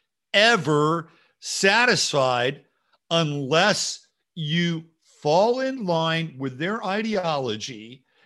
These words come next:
and mouth the same kind of monkey talk that they're being taught in these universities. That's the only time they'll be happy, is when you comply and become part of the Borg.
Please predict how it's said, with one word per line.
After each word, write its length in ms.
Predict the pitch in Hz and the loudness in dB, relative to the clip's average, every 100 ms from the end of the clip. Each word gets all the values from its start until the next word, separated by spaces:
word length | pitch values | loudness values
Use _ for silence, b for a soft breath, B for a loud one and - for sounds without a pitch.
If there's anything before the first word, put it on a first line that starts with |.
| b _ | b _
and 480 | 160 151 147 135 135 | -2 -2 -4 -8 -6
mouth 420 | 147 170 185 - - | -2 0 -2 -6 -14
the 260 | 135 151 | -8 -6
same 680 | 139 - - 165 185 220 262 - | -6 -8 -4 -4 -2 -4 -8 -14
kind 500 | - 165 170 170 175 - | -14 -8 -6 -4 -8 -8
of 160 | 143 120 | -10 -8
monkey 540 | 127 143 208 208 143 | -6 -6 -6 -8 -14
talk 500 | - 113 101 110 - _ _ _ _ _ _ _ - | -10 -10 -10 -12 -18 _ _ _ _ _ _ _ -10
that 140 | 147 | -6
they're 100 | 156 | -6
being 340 | 127 170 226 214 | -6 -4 -4 -4
taught 480 | - 143 131 156 _ - | -2 0 0 -2 _ -8
in 140 | 151 | -4
these 240 | 160 147 | -4 -6
universities. 920 | 131 151 165 269 208 - 113 85 - - _ _ _ _ _ _ _ | -6 -6 -8 -12 -10 -10 -10 -14 -16 -18 _ _ _ _ _ _ _
That's 180 | 190 - | -4 -2
the 140 | 190 | -4
only 360 | - 208 285 262 | -4 -6 -4 -6
time 300 | - 196 202 | -4 -4 -2
they'll 120 | 202 | -4
be 160 | 185 180 | -4 -8
happy, 540 | 135 160 143 95 78 _ b b _ | -4 -4 -6 -14 -20 _ b b _
is 200 | 160 127 | -6 -4
when 280 | 143 151 127 b b | -2 -4 -4 b b
you 640 | 139 131 135 170 196 214 226 | -14 -10 -4 -2 0 -2 -4
comply 760 | 226 190 185 - 160 131 127 135 | -8 -12 -10 -2 0 2 0 -2
and 140 | 147 147 | -8 -10
become 460 | 131 - 113 131 151 | -10 -10 -8 -8 -12
part 280 | - 101 | -12 -12
of 60 | 131 | -10
the 60 | 165 | -10
Borg. 540 | 160 254 285 139 92 | -6 -4 -4 -6 -10